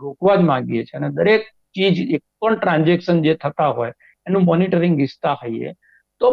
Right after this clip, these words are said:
પોલિટિકલ પાર્ટીઓએ એની પહેલ કરવી જોઈએ. આ સ્વૈચ્છિક અને નૈતિક નિર્ણય દરેક પાર્ટીનો હોવો જોઈએ. અને એમ કે, કે ના ભાઈ, અમને જેને, જેને પૈસા આપ્યા છે એનું નામ અમે જાહેર કરીશું. તમે નથી કરતા તો પણ જે સત્તામાં છે એ લોકો તો પોતાની, અ,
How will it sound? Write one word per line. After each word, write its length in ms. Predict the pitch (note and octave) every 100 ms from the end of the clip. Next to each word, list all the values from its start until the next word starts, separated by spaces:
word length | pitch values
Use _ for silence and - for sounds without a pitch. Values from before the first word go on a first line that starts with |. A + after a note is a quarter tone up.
| -
પોલિટિકલ 460 | F3+ A3+ A3+ B3+ A#3+
પાર્ટીઓએ 640 | G3+ F3 E3+ G#3+ G3 G#3+
એની 240 | - F#3
પહેલ 360 | A#3 G3 F#3+ F#3
કરવી 220 | E3+ C#3
જોઈએ. 160 | B2+ E3
આ 100 | G3
સ્વૈચ્છિક 480 | F3+ F#3+ F3+ G#3+ - G3
અને 180 | F3+
નૈતિક 440 | F3+ E3 D#3+ F#3 -
નિર્ણય 340 | D#3 D#3 D#3+
દરેક 260 | D3+ D3+ D#3+ -
પાર્ટીનો 400 | B2+ B2+ E3 D3+
હોવો 320 | C3 C#3+ C3+
જોઈએ. 280 | A#2+ A2 A2+ _ _ _ -
અને 220 | G3 A3+
એમ 140 | A3+ A3
કે, 220 | G3 G#3+
કે 100 | F3
ના 160 | F#3+ E3
ભાઈ, 160 | D3
અમને 300 | C#3+ D#3 F3
જેને, 320 | D3+ E3 F3+
જેને 260 | D3 D3+ D3+
પૈસા 360 | - C3 - E3
આપ્યા 280 | D#3+ E3
છે 200 | B2+ B2 - _ _
એનું 220 | D3+ F3+ F#3
નામ 240 | E3 D#3+
અમે 220 | C3 F3 F3+ _ _ -
જાહેર 320 | D#3+ D#3 E3+
કરીશું. 380 | - E3+ D3 C#3
તમે 200 | G3+ G#3+
નથી 340 | G3+ F#3+ A#3+
કરતા 400 | A#3 E3+ - B2+ - _ _ _ _ -
તો 180 | F3 F3
પણ 340 | A#3 A#3 A#3+ - - C#4 F3+
જે 280 | G#3 A3 - F#3+
સત્તામાં 520 | F#3+ G#3+ A3+ A3+ G#3
છે 100 | G#3
એ 100 | G#3+
લોકો 260 | G#3+ G3
તો 120 | G3+ G#3+
પોતાની, 560 | G#3+ G3+ G#3+ G#3+ G#3+
અ, 160 | -